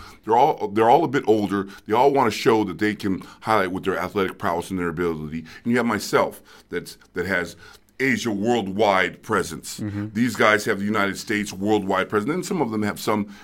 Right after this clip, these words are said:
Speaker 1: presence internationally, but obviously nowhere near the magnitude that I have it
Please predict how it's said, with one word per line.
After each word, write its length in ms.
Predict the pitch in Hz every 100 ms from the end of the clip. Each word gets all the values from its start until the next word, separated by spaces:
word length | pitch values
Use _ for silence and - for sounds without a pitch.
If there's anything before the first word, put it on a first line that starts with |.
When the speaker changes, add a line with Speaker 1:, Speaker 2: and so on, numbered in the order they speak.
| -
Speaker 1:
presence 320 | - 95 92
internationally, 540 | 87 95 101 95 - 90
but 140 | 90
obviously 400 | 101 113 101 107
nowhere 260 | 95 110 110
near 200 | 107 101
the 100 | 92
magnitude 600 | 92 98 92 82 98 87
that 120 | 82
I 120 | 87
have 280 | 87 85 80
it 120 | 80